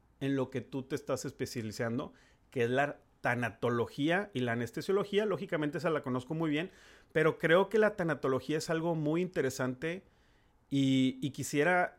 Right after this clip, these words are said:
no sé, me, me gustaría preguntarte para todas las personas que nos están escuchando, ya sea vía podcast o en este video,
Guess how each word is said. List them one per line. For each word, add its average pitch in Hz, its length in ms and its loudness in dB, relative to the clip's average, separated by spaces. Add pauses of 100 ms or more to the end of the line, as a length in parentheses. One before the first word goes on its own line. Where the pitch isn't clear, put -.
(160)
no 143 300 0
sé, 151 120 0
me, 131 160 0
me 131 140 2
gustaría 143 560 0
preguntarte 151 720 0
para 110 300 -2
todas 175 460 0
las 151 140 -4
personas 143 420 -4
que 160 100 -6
nos 127 140 -4
están 131 240 -2
escuchando, 139 760 0
ya 127 140 0
sea 135 180 0
vía 135 280 0
podcast 143 560 2
o 120 80 0
en 110 100 -2
este 117 220 -4
video, 127 460 4